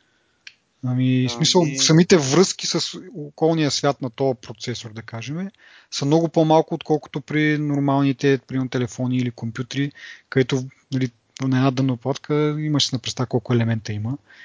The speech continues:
Speaker 1: И
Speaker 2: Да.
Speaker 1: за да го направят, а, да се подменя
Speaker 2: То това усложняват на практика.
Speaker 1: Да. А, ти реално за дисплея там, то пак е някакъв лентов кабел, защото са супер много такова отделни пиксели, нали, които трябва да се командват. И за батерията имаш два кабела, нали, плюс и минус и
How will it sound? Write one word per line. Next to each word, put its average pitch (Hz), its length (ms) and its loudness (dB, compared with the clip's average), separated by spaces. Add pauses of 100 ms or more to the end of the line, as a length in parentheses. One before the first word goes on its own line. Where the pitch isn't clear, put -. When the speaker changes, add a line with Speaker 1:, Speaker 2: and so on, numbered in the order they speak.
(460)
Speaker 1:
И 135 80 2
Speaker 2:
Да. - 20 2
Speaker 1:
за - 80 -2
да 131 100 -2
го 131 120 -14
направят, 143 640 0
а, 139 40 0 (640)
да 123 140 -4
се - 160 -2
подменя 135 580 2
Speaker 2:
То 156 100 4
това 185 220 4
усложняват 131 640 -6 (100)
на 104 120 -12
практика. - 480 -20 (480)
Speaker 1:
Да. 113 140 -10 (440)
А, 165 140 -2 (220)
ти 214 160 6
реално 180 240 4
за 185 100 2
дисплея 175 380 2
там, 180 340 -4 (600)
то 123 140 -6
пак - 300 -4
е 156 40 2
някакъв - 320 0
лентов 165 260 -2
кабел, 165 200 4
защото 123 240 -8
са 127 200 -6
супер - 280 -12
много 127 580 -8
такова - 220 -12
отделни 123 300 -6
пиксели, 120 340 -8
нали, 104 140 -10
които - 160 -20
трябва 110 120 -14
да 107 80 -14
се - 120 -16
командват. 117 440 -12 (680)
И 160 80 -4
за 160 80 0
батерията 156 460 2
имаш 147 400 -2
два 135 180 -2
кабела, 120 300 -2
нали, 117 140 -6
плюс - 300 -8
и 110 60 -12
минус 143 360 -8
и 202 320 -4